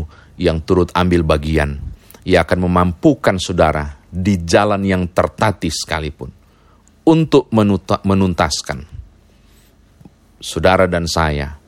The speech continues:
menggarap ladang pergumulan iman saudara hingga selesai. Dan suatu saat saudara akan terkategori sebagai pribadi pemenang yang menyelesaikan garapan hidup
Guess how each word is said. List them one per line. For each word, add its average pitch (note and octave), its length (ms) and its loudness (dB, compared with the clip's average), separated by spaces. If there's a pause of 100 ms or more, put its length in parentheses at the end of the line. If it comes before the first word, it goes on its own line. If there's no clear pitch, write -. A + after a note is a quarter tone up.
(400)
menggarap F#2+ 640 0 (320)
ladang F2 560 0
pergumulan E2+ 640 0 (160)
iman F2 240 0
saudara D2 480 -6 (400)
hingga F2 320 0
selesai. D2 560 -4 (800)
Dan F2 580 0 (300)
suatu C#3 400 0
saat D2+ 400 -4 (320)
saudara E2 480 0
akan E2+ 160 -2
terkategori D#2 800 -2 (400)
sebagai E2 480 -2
pribadi E2 480 0
pemenang D2+ 560 -2 (400)
yang F2+ 240 0
menyelesaikan D#2+ 960 -2
garapan D#2+ 560 0
hidup D2+ 320 -6